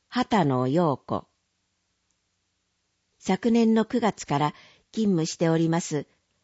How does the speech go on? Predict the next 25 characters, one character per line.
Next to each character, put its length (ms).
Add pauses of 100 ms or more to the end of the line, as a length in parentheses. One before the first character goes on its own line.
(180)
畑 340
野 200
陽 280
子 160
と 300 (120)
申 220
し 160
ま 140
す。 260 (1040)
視 120
覚 240
障 280
害 160
者 180
の 120
方 260
々 240
に 120
向 120
け 140
た 220 (300)
生 300
活 260
訓 300
練、 200